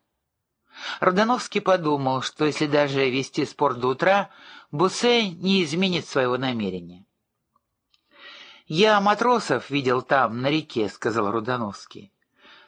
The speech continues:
«В тяжелых условиях они мерзнут». Бусе перебил его. «Скоро разогреются на веслах, на сплаве плотов».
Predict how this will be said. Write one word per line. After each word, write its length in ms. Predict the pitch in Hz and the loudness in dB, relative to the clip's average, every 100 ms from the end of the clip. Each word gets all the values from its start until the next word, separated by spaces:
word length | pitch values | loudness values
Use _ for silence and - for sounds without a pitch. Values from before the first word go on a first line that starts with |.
| _ | _
«В 60 | - | 0
тяжелых 520 | 196 226 202 180 - | 4 4 4 2 0
условиях 680 | 175 - 208 185 123 101 117 | -2 0 2 4 2 0 -2
они 420 | 113 104 98 85 _ - | -2 -4 -6 -10 _ -2
мерзнут». 580 | 165 196 117 104 85 - _ _ _ _ _ - - - | 2 2 0 -6 -10 -12 _ _ _ _ _ -20 -16 -4
Бусе 380 | 160 - 233 | -2 2 0
перебил 500 | 214 175 139 107 98 | 2 0 0 0 -2
его. 320 | 95 85 80 - _ _ _ _ _ - - _ | -2 -6 -14 -18 _ _ _ _ _ -20 -20 _
«Скоро 500 | - - 277 247 180 | -10 2 4 4 4
разогреются 760 | 160 135 143 165 175 - - | 2 0 0 2 2 0 -4
на 160 | 131 120 | 0 0
веслах, 560 | 107 107 - 98 95 - | 0 -4 -4 -4 -4 -2
на 160 | 147 | -4
сплаве 400 | 131 196 185 123 | 0 2 2 0
плотов». 580 | - 117 110 - 82 | 0 -2 -2 -6 -10